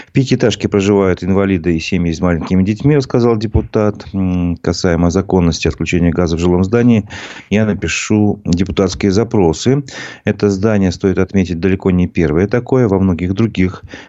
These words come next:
жилых многоэтажках Уфы газоснабжение возвращали через пол-, полгода-год.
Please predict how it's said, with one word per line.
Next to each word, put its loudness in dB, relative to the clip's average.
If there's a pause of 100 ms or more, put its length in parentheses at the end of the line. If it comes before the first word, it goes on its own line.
жилых 2
многоэтажках 0
Уфы 0
газоснабжение 2
возвращали 2
через 0
пол-, 0 (140)
полгода-год. 2